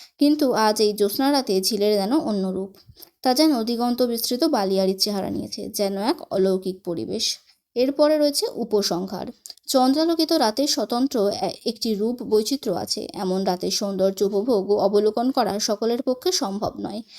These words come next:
এ সৌন্দর্য সুধা পান করতে চায় ভাবুক মন।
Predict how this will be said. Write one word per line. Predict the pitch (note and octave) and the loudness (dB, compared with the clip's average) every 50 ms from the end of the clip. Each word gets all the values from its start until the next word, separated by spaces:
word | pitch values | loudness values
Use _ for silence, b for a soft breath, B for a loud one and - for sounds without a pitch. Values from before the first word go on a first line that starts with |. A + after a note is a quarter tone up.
| B B B B B | B B B B B
এ | - C4 | -2 0
সৌন্দর্য | C4+ - D#4+ D4+ D4 D4+ D4+ D4+ C#4+ D4 C#4+ | 2 4 4 4 4 4 4 2 2 2 -2
সুধা | D4 - C4 B3 C4 B3+ | -2 -2 -2 -2 -2 -2
পান | B3+ A3+ G3+ G#3+ A3 | 0 -2 -2 -2 -2
করতে | - A#3 A#3 - A#3+ A#3 | -4 -4 -4 -2 -4 -4
চায় | - C4 G3 E3+ F3+ | -2 0 0 0 0
ভাবুক | A3 A#3 F#3+ F#3 F3+ F3+ - | 0 -2 -2 -2 -2 -4 -4
মন। | F3 - - - | -8 -10 -10 -10